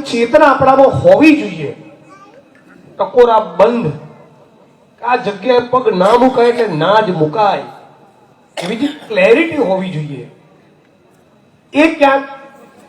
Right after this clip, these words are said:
હજી આપણામાં ખૂટે છે. અને છેલ્લા કેટલાક વર્ષોની દલિત મુવમેન્ટનો, દલિત આંદોલનનો આપણે અભ્યાસ કરીએ તો એક વસ્તુ ચોક્કસ છે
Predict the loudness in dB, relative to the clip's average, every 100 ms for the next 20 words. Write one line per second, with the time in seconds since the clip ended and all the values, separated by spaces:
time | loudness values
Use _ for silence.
0 | _ -18 -2 0 2 0 0 -2 -2 0
1 | 0 -2 -12 -20 -20 _ _ _ _ _
2 | _ _ _ _ _ _ _ _ _ _
3 | _ _ _ -2 4 4 4 0 -6 -18
4 | -20 -20 -20 -20 _ _ _ -6 -2 0
5 | 0 -2 0 2 2 2 0 2 0 4
6 | 4 2 -2 -16 -20 -20 -20 _ _ _
7 | _ _ _ _ _ -2 2 0 0 2
8 | 4 6 4 0 2 4 4 2 2 2
9 | 4 4 4 4 2 2 0 2 4 4
10 | 2 -2 -2 -2 -2 -6 -14 -20 -20 _
11 | _ -20 -20 _ _ _ -18 -18 -2 0
12 | 2 4 4 2 0 2 0 0 0 -2
13 | -6